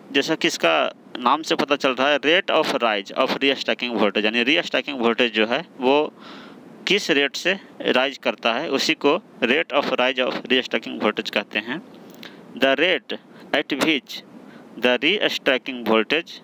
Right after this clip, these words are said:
rises is very important in arc extinction process, यानी आर्क के को एक्सटिंक्ट करने के प्रोसेस में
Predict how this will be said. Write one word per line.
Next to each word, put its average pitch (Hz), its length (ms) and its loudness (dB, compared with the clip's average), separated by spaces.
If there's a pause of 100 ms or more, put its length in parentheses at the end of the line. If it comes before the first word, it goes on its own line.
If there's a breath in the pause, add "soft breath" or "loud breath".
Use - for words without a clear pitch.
(260)
rises 127 600 0 (240)
is 143 300 0
very 139 260 2
important 139 580 0
in 117 220 -6
arc 110 340 0 (440)
extinction 131 580 -4
process, - 500 0 (420 loud breath)
यानी 127 160 0 (100)
आर्क 147 360 0
के 165 320 -2 (200)
को 139 140 4 (560)
एक्सटिंक्ट 165 480 -2
करने 143 300 0
के 139 100 -2
प्रोसेस 127 460 0
में 110 220 0